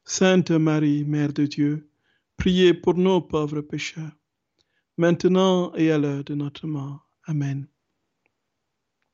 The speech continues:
Frères et sœurs d'amour, je vous salue encore de tout cœur. Et nous allons continuer notre, euh, série d'émissions sur la divine volonté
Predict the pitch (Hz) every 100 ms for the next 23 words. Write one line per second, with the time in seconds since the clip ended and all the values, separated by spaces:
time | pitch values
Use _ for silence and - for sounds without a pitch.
0 | _ _ - - - _ - 160 160 -
1 | 160 147 147 147 143 135 147 147 147 151
2 | 147 151 147 143 147 143 143 143 165 175
3 | 180 _ _ _ _ _ _ _ _ -
4 | - - _ _ 170 165 160 151 - 170
5 | 185 180 202 202 196 185 180 165 175 175
6 | 196 214 214 - 156 165 160 - 156 147
7 | 143 147 - - - 160 180 160 156 151
8 | 185 190 180 - 160 151 147 160 156 143
9 | 143 135 170 180 180